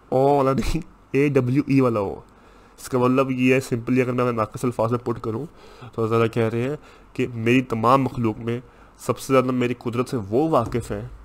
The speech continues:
یا سب سے زیادہ میری قدرت کا وہ خوف رکھتے ہیں جو کہ علم والے ہیں۔ تو صراط المستقیم کیا ہوا؟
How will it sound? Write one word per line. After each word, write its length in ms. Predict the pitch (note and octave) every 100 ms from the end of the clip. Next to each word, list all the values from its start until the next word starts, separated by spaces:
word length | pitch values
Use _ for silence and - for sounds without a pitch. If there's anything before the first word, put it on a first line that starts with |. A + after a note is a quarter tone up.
| -
یا 80 | G#2+
سب 100 | A2+
سے 100 | B2+
زیادہ 140 | B2
میری 120 | A#2+ A#2+
قدرت 280 | A#2+ A#2 -
کا 60 | G#2
وہ 120 | C3
خوف 320 | G2+ B2 A2+
رکھتے 400 | A#2 - - G#2+
ہیں 80 | A#2+ - - - - A#2+
جو 260 | G#2+ B2
کہ 180 | A2+ A2+ -
علم 280 | C#3+ C3+ A2+
والے 220 | F#2+ D2+
ہیں۔ 240 | - - - - - - - - - -
تو 80 |
صراط 200 | - B2
المستقیم 540 | D3 C3+ D3+ C3+ D3 C#3
کیا 140 | D3
ہوا؟ 260 | C#3 C3+